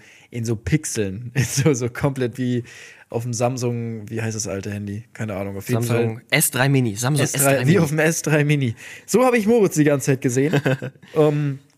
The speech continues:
Speaker 1: und ja, was, was, auf wen hast du's geschoben? Auf deine Nachbarn, die im Internet sind?
Speaker 2: Ja, richtig. Das waren bestimmt meine Nachbarn, die wieder irgendwelche Filmchen sich im Internet gedownloadet haben oder so.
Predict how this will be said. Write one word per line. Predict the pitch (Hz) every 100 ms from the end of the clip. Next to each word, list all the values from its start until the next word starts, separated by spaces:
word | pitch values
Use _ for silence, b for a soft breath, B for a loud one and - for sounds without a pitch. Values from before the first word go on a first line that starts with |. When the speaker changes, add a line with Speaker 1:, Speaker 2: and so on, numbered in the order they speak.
| -
Speaker 1:
und | 123
ja, | 117 101 117
was, | 135 -
was, | 147 - - - -
auf | 123 151
wen | 156
hast | 170
du's | -
geschoben? | - - 165 151
Auf | 139
deine | 139 131
Nachbarn, | 139 - 120 110
die |
im | 110
Internet | 110 110 107 104
sind? | 120 127 -
Speaker 2:
Ja, | 120 101 98 98
richtig. | 98 92 101
Das | - -
waren | 113 110
bestimmt | 104 - 123 120 -
meine | 113 117
Nachbarn, | 110 113 - 110 110
die | 107
wieder | 107 104 101 - B B
irgendwelche | - 113 104 104
Filmchen | - 117 120 104
sich | 98 107
im | -
Internet | 107 107 101 -
gedownloadet | 104 104 101 101 98
haben | 107 101
oder | 104 107
so. | 101 104